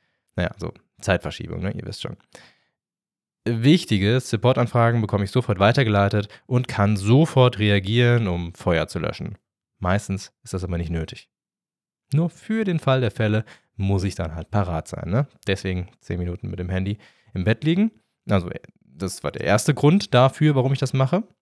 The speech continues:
<laughs> Um mich hier mal zu rechtfertigen. Zweitens, ich mag es,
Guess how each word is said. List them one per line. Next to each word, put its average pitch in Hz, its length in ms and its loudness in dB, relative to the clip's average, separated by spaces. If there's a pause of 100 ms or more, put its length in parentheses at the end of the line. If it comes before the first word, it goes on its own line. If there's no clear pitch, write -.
(600)
<laughs> - 220 -6
Um 104 120 -4
mich 104 120 -4
hier 95 220 -8
mal 85 160 -6
zu - 100 -14
rechtfertigen. 98 600 -6 (420)
Zweitens, 151 560 2 (140)
ich 127 240 0
mag 98 560 4
es, 139 640 -2